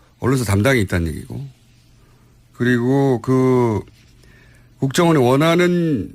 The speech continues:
뉴스를 뉴스, 어, 사건이 터지기 전에 밀어낸다. 뭐 이런 의미도 있지만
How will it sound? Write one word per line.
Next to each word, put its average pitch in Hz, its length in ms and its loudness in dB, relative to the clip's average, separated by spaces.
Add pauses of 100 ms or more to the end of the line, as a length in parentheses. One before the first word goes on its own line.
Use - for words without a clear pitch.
뉴스를 147 520 0
뉴스, 127 200 -2 (280)
어, 62 400 -10 (300)
사건이 180 400 0
터지기 196 300 -2
전에 95 400 2 (120)
밀어낸다. 87 640 -2 (680)
뭐 101 120 -6
이런 120 340 2
의미도 113 360 0
있지만 98 480 -2